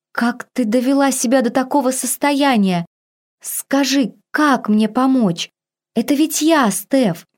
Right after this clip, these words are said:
Помнишь? Ты можешь доверить мне любую тайну». Стефани качнулась, схватилась за спинку кресла,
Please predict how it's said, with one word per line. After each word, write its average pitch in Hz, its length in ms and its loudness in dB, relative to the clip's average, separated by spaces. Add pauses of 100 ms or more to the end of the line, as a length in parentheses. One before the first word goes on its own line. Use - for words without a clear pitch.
(200)
Помнишь? 294 640 0 (360)
Ты 226 140 0
можешь 262 360 2
доверить 262 580 2
мне 262 200 2
любую 285 400 2
тайну». 220 760 0 (720)
Стефани 185 640 -2
качнулась, 190 840 -2 (640)
схватилась 202 720 0
за 202 120 0
спинку 208 460 0
кресла, 175 680 -2